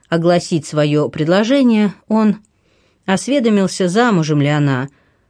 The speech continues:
а она, сочтя, что в данном случае так будет практичнее, ответила, что нет.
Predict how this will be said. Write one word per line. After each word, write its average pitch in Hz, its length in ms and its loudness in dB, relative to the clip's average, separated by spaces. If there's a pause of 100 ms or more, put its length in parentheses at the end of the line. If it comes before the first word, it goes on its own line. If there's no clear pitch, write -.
(400)
а 156 180 2
она, 208 300 2
сочтя, 165 580 -2
что - 220 -4
в 151 60 -6
данном 156 420 0
случае 151 560 -2
так 143 260 -2
будет 139 380 -6
практичнее, 202 840 -2
ответила, 202 520 -2
что - 200 -4
нет. 131 420 -4